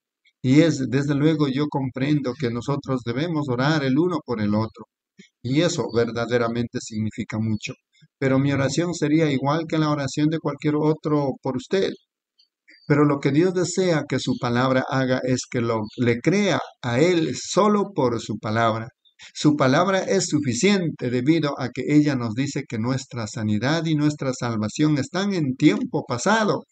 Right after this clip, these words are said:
que Dios ya ha hecho eso por nosotros. Párrafo cinco. Usted y yo,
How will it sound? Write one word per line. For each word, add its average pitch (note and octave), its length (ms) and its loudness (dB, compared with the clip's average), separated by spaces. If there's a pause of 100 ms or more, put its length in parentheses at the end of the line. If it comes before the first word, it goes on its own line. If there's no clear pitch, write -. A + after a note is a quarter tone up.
que A#2 140 -6
Dios C3 440 -2
ya B2+ 220 0
ha B2 180 -2
hecho F#3+ 400 -2
eso D3 320 -4
por A#2+ 160 -6
nosotros. E3+ 720 -4 (1040)
Párrafo A#2 340 -4
cinco. G#2 400 -2 (360)
Usted F3 340 0
y D3+ 100 6
yo, B2 220 2